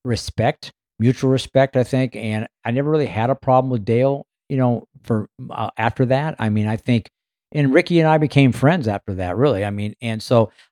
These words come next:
I think when you finally stand up for yourself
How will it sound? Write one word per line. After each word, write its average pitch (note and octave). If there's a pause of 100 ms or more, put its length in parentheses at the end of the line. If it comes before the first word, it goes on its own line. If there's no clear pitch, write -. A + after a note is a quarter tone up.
I C3
think D3
when C#3
you B2+
finally E3
stand C#3+
up G3+
for C3+
yourself G#2+